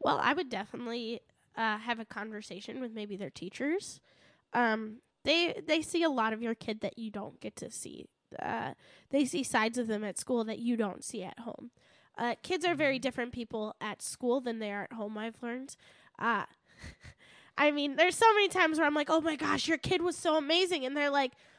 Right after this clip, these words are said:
Speaker 1: "Why can't you be like that at home?" <laughs> Sort of thing. Um, so yeah, ki-, you, you only get to see that one side of that kid. So having a conversation with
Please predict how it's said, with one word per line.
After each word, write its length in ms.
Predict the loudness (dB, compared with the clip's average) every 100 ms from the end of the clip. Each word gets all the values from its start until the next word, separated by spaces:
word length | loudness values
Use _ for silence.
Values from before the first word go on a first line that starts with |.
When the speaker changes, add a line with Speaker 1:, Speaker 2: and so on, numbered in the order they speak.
| 4
Speaker 1:
"Why 140 | 4 6
can't 220 | 4 4
you 100 | 2
be 160 | 2 2
like 180 | 2
that 180 | 2 0
at 120 | -2
home?" 220 | -2 -2 -4 -6
<laughs> 1900 | -6 -6 -14 -2 -2 6 6 6 2 0 -2 -4 -2 -2 -4 -8 -10 -6 6
Sort 220 | 8 10
of 160 | 6 6
thing. 260 | 4 4 0 -12 -16 -20 -6 4
Um, 500 | 8 8 6 0 -12 -16
so 240 | -6 0
yeah, 260 | 4 6 4 2
ki-, 120 | -10 -8
you, 540 | 0 2 2 -2 -12 -18
you 320 | -20 -4 4 6
only 220 | 6 4
get 100 | 2 0
to 100 | -2
see 180 | 0
that 180 | 2 2
one 180 | 0 -4
side 260 | -2 -2 -2
of 100 | -2
that 240 | -6 -6
kid. 300 | -6 -4 -4 -8 -16 -20 -4
So 200 | 2 4
having 420 | 6 4 4 0
a 80 | 0
conversation 800 | 2 2 0 -2 -4 -4 -6 -4
with 220 | -6